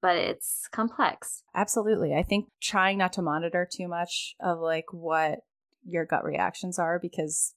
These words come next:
Speaker 2: the important
Speaker 1: Mm-hmm.
Speaker 2: stuff is being candid and being honest and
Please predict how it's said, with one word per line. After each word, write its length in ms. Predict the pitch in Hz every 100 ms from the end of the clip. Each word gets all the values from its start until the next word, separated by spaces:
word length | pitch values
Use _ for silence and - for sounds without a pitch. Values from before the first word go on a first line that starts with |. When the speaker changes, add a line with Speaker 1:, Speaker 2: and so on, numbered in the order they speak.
| _
Speaker 2:
the 100 | 208
important 420 | 202 190 - 190
Speaker 1:
Mm-hmm. 40 | 208
Speaker 2:
stuff 300 | - 151 151 -
is 240 | 185 180
being 440 | - 185 165 151 - -
candid 360 | 220 240 190
and 100 | 165
being 160 | 170 165
honest 500 | - 147 160 160 -
and 300 | 151 156